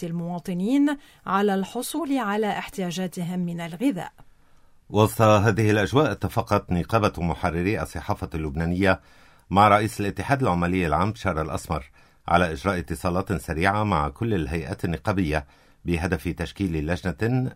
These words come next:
Speaker 2: منها تتولى وضع خطة إنقاذ اقتصادية اجتماعية لوضع تصور إنقاذي وبرنامج تحرك لتحقيقه.
Speaker 1: تربوياً، وبعد أشهر من الإضراب، اعتصام أساتذة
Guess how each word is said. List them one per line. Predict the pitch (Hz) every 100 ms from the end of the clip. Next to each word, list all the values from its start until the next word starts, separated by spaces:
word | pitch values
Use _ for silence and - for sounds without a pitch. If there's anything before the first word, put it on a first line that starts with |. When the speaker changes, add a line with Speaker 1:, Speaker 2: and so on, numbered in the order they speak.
| -
Speaker 2:
منها | 120 101 76 76
تتولى | 87 - 98 95 73 73 - _
وضع | 87 110 90
خطة | 64 - 127 82 -
إنقاذ | 80 - 95 - -
اقتصادية | 110 - 92 104 87 69 69
اجتماعية | - - 104 95 95 95 95 - - - -
لوضع | 87 98 113 135 95
تصور | 73 87 113 104 78 73 71 -
إنقاذي | 113 110 95 92 120 139
وبرنامج | 82 85 78 85 101 90 90 -
تحرك | 76 - 90 76 82
لتحقيقه. | 82 90 - - - - - - _ _ - - - - _ -
Speaker 1:
تربوياً، | 294 269 294 285 262 254 247
وبعد | 202 196 196 202
أشهر | 196 190 - 214 190
من | 208 233 185
الإضراب، | 175 185 165 175 196 247 196 -
اعتصام | 214 208 240 - 294 214
أساتذة | 180 185 - 190 254 185